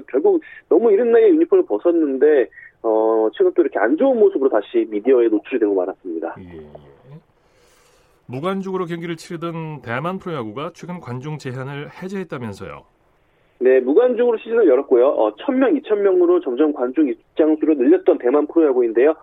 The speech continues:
Speaker 1: 오늘 마침내 관중 제한을 해제를 했습니다. 어, 중신 슌디와 푸방 가디언스의 경기에서 총 팔천육백삼십육 명 입장하면서 올 시즌 한 경기 최다 관중을 기록을 했는데요. 대만 같은 경우에는 아무래도 코로나 일구 확진자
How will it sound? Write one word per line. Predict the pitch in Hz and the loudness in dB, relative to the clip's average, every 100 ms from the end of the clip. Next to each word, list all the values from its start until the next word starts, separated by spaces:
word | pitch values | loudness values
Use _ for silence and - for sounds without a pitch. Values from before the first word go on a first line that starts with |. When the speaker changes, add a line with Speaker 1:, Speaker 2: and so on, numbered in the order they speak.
| - | -2
Speaker 1:
오늘 | - 226 220 | 2 4 4
마침내 | 135 - 185 156 - _ _ | 2 2 2 2 0 _ _
관중 | - 113 127 156 160 - | -6 -6 -2 0 0 0
제한을 | 110 117 127 | -2 0 -2
해제를 | - 494 - | 0 2 2
했습니다. | - 294 131 135 - - _ _ | 2 0 4 2 0 -14 _ _
어, | 113 113 113 - - - - | -2 0 0 -4 -18 -20 -8
중신 | - 180 240 240 | 0 0 2 -2
슌디와 | 233 262 240 170 165 | 0 0 4 2 2
푸방 | - 240 | 0 0
가디언스의 | 202 127 160 175 156 165 | 2 2 2 2 0 0
경기에서 | 147 127 131 135 127 151 160 165 _ _ | 0 -4 0 0 2 0 0 -2 _ _
총 | - 392 381 - _ | -2 0 0 -4 _
팔천육백삼십육 | - - 494 349 339 - 214 226 - - | -2 -2 0 -2 0 -2 -2 -4 -2 2
명 | 233 | 2
입장하면서 | 202 - 151 131 123 123 147 | 2 0 -2 0 0 0 2
올 | 117 131 | 2 0
시즌 | 156 151 143 - - | 0 0 0 -4 -10
한 | - 214 | -2 2
경기 | 214 196 | 2 0
최다 | - 285 | 2 2
관중을 | 254 208 208 175 | 2 2 2 2
기록을 | 127 123 | 2 2
했는데요. | 165 180 147 147 160 _ _ _ | 2 2 4 4 2 _ _ _
대만 | - 147 196 | -2 0 2
같은 | 208 214 | 2 2
경우에는 | 202 196 175 | 2 4 2
아무래도 | 147 156 | 2 2
코로나 | 165 269 247 220 | 0 0 2 2
일구 | 220 233 220 | 2 2 0
확진자 | - 233 226 | -2 2 2